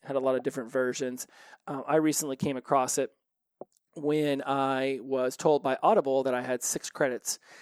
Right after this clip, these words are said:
and I had to use one or I would lose it. And so I went into my wish list and literally did this last week, like, on Wednesday.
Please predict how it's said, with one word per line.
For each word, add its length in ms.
and 100
I 80
had 140
to 60
use 240
one 400
or 200
I 100
would 140
lose 280
it. 200
And 220
so 200
I 80
went 180
into 140
my 140
wish 340
list 400
and 440
literally 400
did 180
this 200
last 260
week, 160
like, 200
on 240
Wednesday. 500